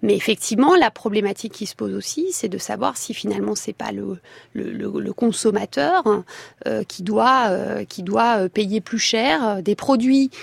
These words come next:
qu'il, euh, paye, euh, à moindre, à moindre prix parce que justement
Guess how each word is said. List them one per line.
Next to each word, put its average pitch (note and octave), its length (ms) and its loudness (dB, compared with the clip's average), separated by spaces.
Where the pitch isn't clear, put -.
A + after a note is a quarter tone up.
qu'il, C4 340 6
euh, G3+ 160 4
paye, A3+ 480 2
euh, G3 520 -4
à - 180 0
moindre, G3+ 800 4
à - 60 -2
moindre G3+ 340 2
prix D#4+ 320 4
parce - 400 -2
que A3+ 160 0
justement G#3+ 720 0